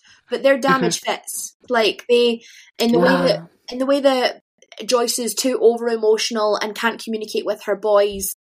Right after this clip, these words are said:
Speaker 1: she has someone who is less emotional and knows how to speak man. And then you have Eleven, who is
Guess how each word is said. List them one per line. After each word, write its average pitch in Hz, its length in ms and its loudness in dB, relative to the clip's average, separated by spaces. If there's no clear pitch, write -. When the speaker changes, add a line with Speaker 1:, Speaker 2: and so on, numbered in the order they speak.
Speaker 1:
she - 200 -2
has 226 260 0
someone 214 340 -4
who 208 280 2
is 202 300 -2
less 302 360 -4
emotional 220 760 -2
and 208 300 0
knows 214 240 6
how 220 80 2
to 202 120 -4
speak - 280 -6
man. 160 360 -2
And 214 220 -2
then 220 240 -4
you 220 160 -4
have 196 600 0
Eleven, 202 640 -2
who 214 280 6
is 202 520 2